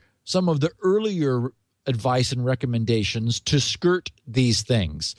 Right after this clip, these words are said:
So, th-, but there are, you know, to answer Kevin's question directly, on that page, s-, scroll down, you will find a number of settings that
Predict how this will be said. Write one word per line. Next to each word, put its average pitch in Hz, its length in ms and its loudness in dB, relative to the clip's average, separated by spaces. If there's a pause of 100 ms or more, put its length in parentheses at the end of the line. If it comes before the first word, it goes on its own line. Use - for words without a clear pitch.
(300)
So, 156 500 2 (400)
th-, 147 140 -4
but 143 140 0
there 160 180 2
are, 151 220 0 (300)
you 185 160 -6
know, 143 100 4
to 180 240 -4
answer 180 400 -2
Kevin's 165 360 0
question 160 380 -2
directly, 120 560 -2 (280)
on 196 260 0
that 196 300 -2
page, 131 520 2
s-, - 300 -12
scroll 208 540 0
down, 135 520 -2 (300)
you 139 140 2
will 151 120 2
find 180 680 0 (320)
a 131 100 2
number 196 480 2
of 185 100 -4
settings 120 800 -2 (280)
that 143 200 0